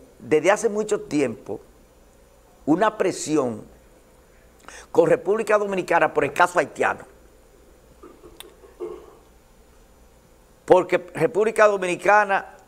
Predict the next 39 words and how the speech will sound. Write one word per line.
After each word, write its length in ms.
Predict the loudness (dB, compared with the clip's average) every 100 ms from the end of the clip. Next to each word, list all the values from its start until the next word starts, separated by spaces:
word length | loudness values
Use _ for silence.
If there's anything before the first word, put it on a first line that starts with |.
| -2
especialmente 760 | 2 2 4 2 2 -2 0
en 60 | 2
el 100 | 2
gobierno 300 | 2 2 2
de 80 | 4
Danilo 360 | 4 4 0
Medina, 340 | 2 0 0 0
que 160 | -2
fue 260 | 0 -2 0
correcto, 680 | -2 2 2 2 -2 -14 -14 _ _ _ _ -20 _ _ -20 -20 -20 _ _ -2
estableció 580 | 2 2 2 0 0
relaciones 500 | 0 2 0 0 -2 0
con 140 | 0
la 60 | 2
República 680 | -2 -2 -2 -2 -2 -2
Popular 460 | -2 -4 0 2 0
Chino, 420 | -2 -2 -2 -6
que, 360 | -6 -6 -6 -14
China, 380 | -4 0 0 -2 -8 -20 -4
que 100 | 2
es 60 | 2
el 80 |
principal 580 | 0 -4 -4 0 0 0
competidor 800 | -2 0 0 0 -2 2 2 2
comercial 880 | 0 2 0 -2 -8 0 4 4 2
en 140 | -2 -2
el 100 | -4
mundo 300 | -4 -2 -2
de 100 | -2
Estados 400 | 2 0 0 -8
Unidos 340 | -8 -2 -2
y 40 | 2
que 120 | 6
le 60 |
ha 80 | 6
ido 160 | 6 2
comiendo 340 | 0 0 2
los 100 | 2
caramelos, 540 | 2 0 0 -4 -8